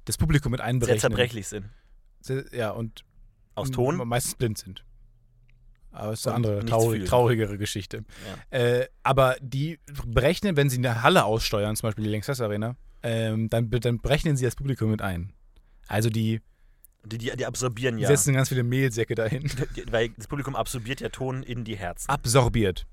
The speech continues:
Speaker 2: Die, die absorbieren es im Herzen und nehmen es dann den Künstlern in gewisser Weise weg. Und das müssen die Musiker dann mehr leisten, sozusagen.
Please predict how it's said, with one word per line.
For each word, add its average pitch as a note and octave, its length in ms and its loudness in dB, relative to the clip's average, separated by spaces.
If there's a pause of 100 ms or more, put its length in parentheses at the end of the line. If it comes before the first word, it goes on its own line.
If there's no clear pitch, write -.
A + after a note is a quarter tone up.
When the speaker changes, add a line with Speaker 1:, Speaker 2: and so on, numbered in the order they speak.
Speaker 2:
Die, F#2+ 140 -12
die G2 120 -8
absorbieren B2 420 -2
es G#2+ 100 -6
im G#2 60 -8
Herzen F3 580 -2
und A#2+ 140 -4
nehmen D3+ 280 0
es D#3 120 -6
dann C3 160 -2
den A#2+ 100 -6
Künstlern D3 320 -6
in A#2+ 100 -10
gewisser B2 280 -4
Weise G2 220 -4
weg. - 240 -6 (420)
Und A2+ 140 -10
das C3 140 -2
müssen C3 280 -4
die A2+ 180 -8 (340)
Musiker B2 320 -2
dann G#2+ 140 -2
mehr A2 160 2
leisten, E2+ 460 -6 (540)
sozusagen. D2+ 400 -14